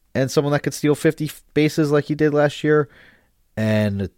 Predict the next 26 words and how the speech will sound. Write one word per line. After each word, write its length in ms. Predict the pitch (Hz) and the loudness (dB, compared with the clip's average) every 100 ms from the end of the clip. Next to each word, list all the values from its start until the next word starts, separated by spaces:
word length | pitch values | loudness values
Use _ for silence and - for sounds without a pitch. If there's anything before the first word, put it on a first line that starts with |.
| _ _ _ | _ _ _
a 120 | - | -10
twenty 640 | 101 - 113 113 113 104 104 | -10 -6 2 2 4 2 -2
to 120 | 101 | -4
twenty-five 640 | - 113 104 - 127 131 | -4 -2 -2 2 2 4
homer 260 | 117 95 95 | 2 -2 -2
guy 220 | 98 98 | -2 0
like 220 | 92 90 | -2 -6
he 140 | 95 87 | -8 -10
fully, 420 | - 113 98 87 | -8 -4 -2 -4
what 180 | - 98 | -4 -4
was 340 | 95 117 117 92 | 0 2 2 0
on 180 | - 92 | -6 -6
the 100 | 85 | -4
whole 280 | 143 156 | 2 4
last 340 | 120 101 98 - | 4 0 -2 -2
year, 300 | 101 92 85 _ - - - _ _ | 0 -2 -4 _ -20 -20 -20 _ _
um, 400 | 98 95 87 87 - | -4 -2 -2 -4 -8
that 160 | 95 | -10
steals, 680 | - - 95 90 - - - _ - | -8 -2 -2 -2 -6 -12 -16 _ -10
you 140 | 90 | -8
know, 180 | 78 - _ _ - | -8 -12 _ _ -12
um, 540 | 82 82 76 78 110 - _ _ - | -10 -8 -8 -10 -12 -18 _ _ -12
fifty 320 | - 95 85 | -10 -8 -8
bases. 580 | 82 80 - 71 - - - - _ _ - | -6 -8 -8 -10 -12 -20 -20 -20 _ _ -10
Um, 640 | 92 87 80 80 80 78 85 _ _ _ _ _ _ _ _ - | -6 -4 -4 -4 -6 -10 -16 _ _ _ _ _ _ _ _ -12
like, 420 | 85 101 - - | -10 -10 -14 -20